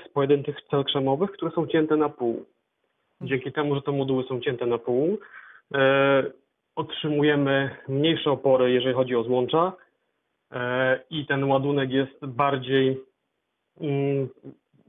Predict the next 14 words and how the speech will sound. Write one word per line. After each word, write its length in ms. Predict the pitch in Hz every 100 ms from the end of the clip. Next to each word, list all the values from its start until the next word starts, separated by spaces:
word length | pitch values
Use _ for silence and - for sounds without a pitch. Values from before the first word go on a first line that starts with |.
| - _ 156
lep-, 440 | 139 170 170 170
lepiej 340 | 165 160 147
zbierany 420 | 139 147 156 135 127
z 100 | -
tych 160 | 139
modułów, 520 | 139 135 127 127 185 - 143
więc 320 | 143 143 -
te 120 | 151
moduły 340 | 143 139 151
charakteryzują 540 | 147 147 139 135 147 147
się 260 | - 143
troszeczkę 460 | 143 151 147 151 143 - _ _ - - -
wyższą 420 | 123 165 - 165
sprawnością 720 | - 147 135 143 143 156 165